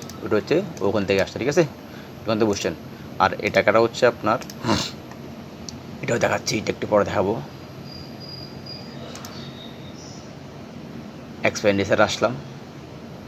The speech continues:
ঠিক আছে। এক্সপেন্ডিচারে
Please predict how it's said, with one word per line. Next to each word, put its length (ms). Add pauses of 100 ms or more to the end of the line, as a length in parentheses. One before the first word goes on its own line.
(200)
ঠিক 200
আছে। 140 (1040)
এক্সপেন্ডিচারে 680